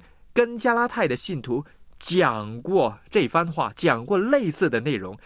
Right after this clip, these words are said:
现在呢，也只不过是重复罢了。究竟保罗在什么时候讲过这样的话呢？很明显的，是在他离开加拉太之前呢，也就是第一次的旅程当中，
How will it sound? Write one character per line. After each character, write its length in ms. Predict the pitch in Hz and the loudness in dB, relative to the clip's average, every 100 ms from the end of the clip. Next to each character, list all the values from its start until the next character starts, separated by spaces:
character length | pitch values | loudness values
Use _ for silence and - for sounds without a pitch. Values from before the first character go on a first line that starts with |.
| - | -12
现 340 | - 311 277 196 | 0 2 2 2
在 160 | 233 | 2
呢， 140 | 185 156 | 2 2
也 200 | 143 214 | 2 0
只 280 | - - 117 | -2 -4 -4
不 120 | 190 | 0
过 140 | 214 | 0
是 240 | - 151 - - - | 2 0 -2 -14 -18
重 480 | - 120 120 196 226 | -4 -4 -4 -8 -10
复 340 | - 233 107 - | -2 0 0 -2
罢 180 | - 92 | -4 -4
了。 160 | - - - - _ _ _ _ - _ - _ | -6 -18 -20 -20 _ _ _ _ -20 _ -20 _
究 160 | - 156 | 2 2
竟 220 | 143 123 | 2 0
保 180 | 113 101 | 2 2
罗 160 | 110 143 | 2 2
在 140 | 135 | 0
什 160 | - 120 | 0 -4
么 80 | |
时 160 | 131 117 | -4 -2
候 180 | 135 117 | 0 -2
讲 400 | - 139 101 107 | 2 2 2 0
过 160 | 156 | -2
这 120 | 135 180 | 0 0
样 120 | 120 | 0
的 80 | 120 | -2
话 280 | 185 151 | 0 0
呢？ 120 | 123 123 _ - - - - _ - - - | -2 -10 _ -20 -20 -20 -20 _ -20 -20 -14
很 180 | - 92 | -8 -8
明 200 | 90 123 | -8 -10
显 200 | 78 78 | -10 -10
的， 140 | 82 - - - - - - - - | -14 -20 -20 -20 -20 -20 -20 -20 -10
是 180 | - 135 | -2 0
在 180 | 127 101 | 2 2
他 180 | 131 | 0
离 200 | 120 101 | -2 -4
开 240 | 127 135 127 | -4 -2 -2
加 160 | 143 | -2
拉 140 | 143 147 | -2 -2
太 200 | 151 107 | -6 -6
之 160 | - 147 | -4 -4
前 360 | - 180 95 | -6 -10 -10
呢， 120 | 113 110 _ - _ - - _ - - | -14 -16 _ -20 _ -20 -20 _ -20 -6
也 200 | 113 113 | -2 0
就 180 | 180 156 | 2 2
是 160 | 156 131 | 2 -2
第 160 | 170 | -2
一 80 | 165 | -4
次 180 | - 151 | -2 0
的 140 | 113 | 0
旅 240 | 110 98 90 | -2 -4 -8
程 300 | - 101 113 | -10 -8 -4
当 180 | 120 | -4
中， 200 | 113 117 | -6 -12